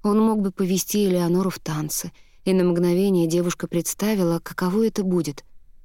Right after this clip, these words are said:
оказаться в его объятиях. За это она заплатила позже. Фелисити так сильно щипала ее за руку,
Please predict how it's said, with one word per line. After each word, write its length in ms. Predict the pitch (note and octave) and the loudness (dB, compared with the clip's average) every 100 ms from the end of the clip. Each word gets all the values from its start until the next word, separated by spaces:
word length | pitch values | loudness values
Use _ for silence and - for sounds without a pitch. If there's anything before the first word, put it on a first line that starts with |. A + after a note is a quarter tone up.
| - | -6
оказаться 880 | G3+ - E3+ D3+ D#3+ F#3 - - D#3 - - | -6 -2 -2 0 -2 -2 -4 -6 -10 -16 -8
в 120 | F#3+ | -2
его 380 | F#3 F#3 E3 F3+ - | 0 2 2 0 -2
объятиях. 800 | E3+ D#3 D3+ C3+ - D#3+ - - - - - - - - - - - - - - | -2 -2 -4 -6 -8 -10 -12 -20 -20 -20 -20 -20 -20 -20 -20 -20 -20 -20 -20 -10
За 180 | B3 A#3 | -2 0
это 340 | A#3 G#3+ G3 F#3 | 2 0 0 0
она 180 | F#3 | 0
заплатила 540 | E3+ E3 F3 D#3+ E3+ D#3+ | 0 0 -2 -2 -2 -4
позже. 460 | - D3+ C#3+ C3 - - - - - - - | -6 -10 -8 -8 -10 -18 -20 -20 -20 -20 -14
Фелисити 640 | - A#3 A3 G3 G3 F#3+ | -2 0 2 2 0 -2
так 220 | F3+ F3 | -2 -2
сильно 400 | - - F3+ D#3 | -2 0 2 2
щипала 520 | D#3 - F3+ F3+ F3 D#3+ | 2 0 -2 0 2 2
ее 280 | D#3+ D#3+ | 2 2
за 200 | D#3+ F#3 | 0 0
руку, 300 | F3 D#3 D#2+ | 0 -2 -6